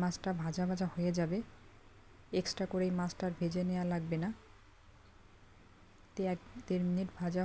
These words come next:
হয়ে গেলে এতে পানি অ্যাড করব শুটকি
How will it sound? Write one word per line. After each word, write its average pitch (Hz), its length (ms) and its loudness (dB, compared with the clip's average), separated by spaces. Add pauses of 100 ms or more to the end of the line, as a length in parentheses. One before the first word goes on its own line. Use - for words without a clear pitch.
হয়ে 175 240 2
গেলে 175 200 2 (1080)
এতে 175 140 0 (140)
পানি 180 280 2
অ্যাড 180 120 -2 (100)
করব 170 200 0 (1120)
শুটকি 185 300 0